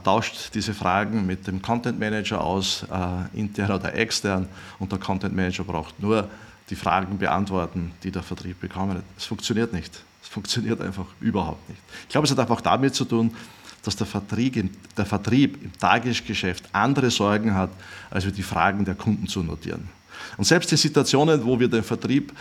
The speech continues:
in das Redaktionsmeeting einladen, kann der Vertrieb oft spontan nicht sagen, äh, welche Fragen er gestern, äh, bekommen hat. Aber wir wissen, wenn der Content Manager sich regelmäßig mit dem Vertrieb trifft,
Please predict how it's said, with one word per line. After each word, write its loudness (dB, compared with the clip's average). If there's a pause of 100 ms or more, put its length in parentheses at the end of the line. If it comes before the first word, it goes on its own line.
(320)
in 0
das 0
Redaktionsmeeting 2 (180)
einladen, 2 (340)
kann 0
der -2
Vertrieb -2
oft 2
spontan 0
nicht -2
sagen, 0 (420)
äh, -2
welche -2
Fragen -2
er -4
gestern, -4
äh, -6
bekommen -10
hat. -12 (640)
Aber 0
wir 2
wissen, 2 (200)
wenn 0
der -2
Content 0
Manager -4
sich -4
regelmäßig 0
mit -6
dem -6
Vertrieb -8
trifft, 0